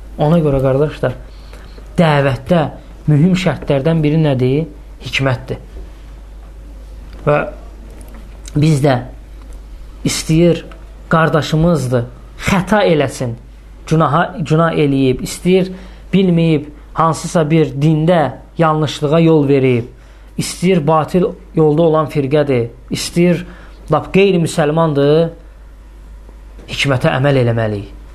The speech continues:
Vallahi ki, tək indi, yəni bu günlərin dərsimiz dəvətin, dəvətdə olan şərtlərdən deyildiyini danışmırıq. Yəni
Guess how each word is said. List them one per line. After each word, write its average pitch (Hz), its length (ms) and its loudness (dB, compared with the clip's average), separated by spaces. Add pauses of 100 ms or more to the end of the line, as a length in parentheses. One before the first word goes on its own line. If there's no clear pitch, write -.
(120)
Vallahi 156 480 4
ki, 143 160 -2
tək 190 320 -2
indi, 170 300 2 (180)
yəni 151 160 0
bu 160 160 2
günlərin 156 400 2
dərsimiz 151 560 0
dəvətin, 147 560 0 (520)
dəvətdə 143 440 0
olan 156 240 2
şərtlərdən 151 640 0
deyildiyini 147 500 2
danışmırıq. 143 680 0 (400)
Yəni 139 240 2